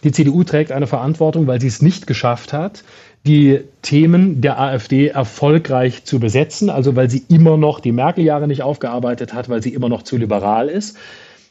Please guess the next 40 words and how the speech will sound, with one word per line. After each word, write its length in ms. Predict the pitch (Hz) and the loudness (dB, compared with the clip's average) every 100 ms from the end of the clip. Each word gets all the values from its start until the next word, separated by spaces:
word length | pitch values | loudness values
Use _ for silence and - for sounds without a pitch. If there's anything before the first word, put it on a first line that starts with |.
| - | -4
Das 200 | 139 156 | -2 0
halte 220 | 165 160 | 0 0
ich 260 | 147 - - _ _ - | -2 -4 -16 _ _ -4
für 180 | 147 | -2
ziemlichen 420 | - 165 143 131 110 | 2 2 2 -2 -4
Quatsch, 480 | 131 190 - - - | -4 -4 -6 -8 -4
weil 220 | 139 139 | 0 0
in 80 | 131 | 2
dem 140 | 147 | 2
Moment, 320 | 151 135 156 | 2 2 0
in 80 | 147 | 0
dem 140 | 131 131 | 0 -2
die 120 | 135 | -2
C 160 | - | -2
D 80 | 123 | 0
U, 240 | 123 135 139 _ | 0 -2 -4 _
was 320 | 104 151 165 | -2 -2 0
sie 220 | - 143 123 | 0 0 0
auch 200 | 123 - | -4 -2
versucht 480 | 120 107 110 - | -4 -2 -4 -6
hat, 220 | 151 202 - - - - - | -8 -8 -14 -20 -20 -14 0
nämlich 300 | 135 143 - | 2 2 2
versucht, 600 | 135 117 147 165 - - | 0 2 4 4 0 -8
die 80 | 131 | -4
Themen 280 | 147 147 135 | 0 0 0
der 140 | 120 | -2
A 140 | 123 | -4
F 100 | 120 | -4
D, 300 | - 123 117 - - - | 0 0 0 -4 -16 -2
äh, 240 | 127 117 | 0 2
zu 180 | 113 123 | 0 -6
covern, 460 | 110 151 165 185 190 | -4 -2 0 0 -2
zu 140 | - | -4
kopieren, 600 | 117 110 - 151 170 175 - _ 113 | -6 -4 2 4 4 2 -4 _ -2
gewinnt 360 | 127 131 151 | 2 2 2
die 80 | 143 | 0
A 140 | 120 | 0
F 120 | 117 - | -4 -2
D 140 | 120 | -2
hinzu. 480 | 104 - 151 175 | -2 0 2 4